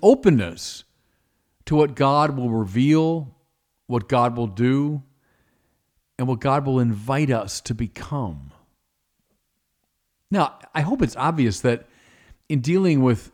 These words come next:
an infinite, all-powerful person, so in dealing with God, the one thing we can never be is utterly in control. See, that's why we say faith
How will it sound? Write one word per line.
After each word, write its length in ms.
an 140
infinite, 640
all-powerful 920
person, 600
so 200
in 60
dealing 320
with 220
God, 500
the 100
one 200
thing 200
we 100
can 320
never 340
be 680
is 280
utterly 520
in 200
control. 840
See, 140
that's 200
why 160
we 160
say 560
faith 600